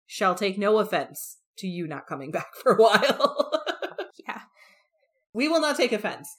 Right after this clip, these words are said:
If anything, that's almost Mister Bennet saying, "We will take offense if you come back."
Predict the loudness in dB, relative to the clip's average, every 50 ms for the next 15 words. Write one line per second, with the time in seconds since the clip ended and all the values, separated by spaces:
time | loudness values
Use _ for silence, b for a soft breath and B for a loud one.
0 | B B B -4 -4 -4 -2 -2 -4 -4 -4 -4 -4 -4 -4 -2 -2 -2 -2 -2
1 | -2 -2 -2 -2 -2 -4 -6 -6 -4 -4 -2 -2 -2 -2 -2 -6 -6 -4 -4 -4
2 | -4 -6 -10 b b b _ -4 -2 -2 -2 -4 -2 -2 -4 -2 0 -4 -2 -2
3 | -4 -4 -4 -6 -8 -10 -6 -6 -6 -6 -6 -6 -6 -6 -6 -8 -10 -12 -12 -12
4 | -16 -16